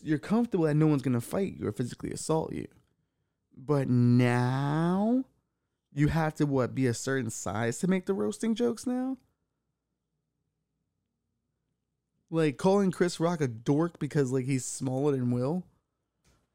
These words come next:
Like, what are we doing here? What are we doing here?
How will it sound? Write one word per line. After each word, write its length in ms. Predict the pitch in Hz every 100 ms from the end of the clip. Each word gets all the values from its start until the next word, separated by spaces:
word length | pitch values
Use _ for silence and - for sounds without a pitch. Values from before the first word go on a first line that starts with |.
| _
Like, 160 | 160 160
what 100 | 165
are 40 |
we 120 | 185 196
doing 240 | 190 143
here? 240 | 127 104 - _ _ _ _ _ _ _ _ _ _ _ _ _ _ _
What 120 | 226
are 40 | 226
we 100 | 226
doing 220 | 208 156
here? 240 | 127 107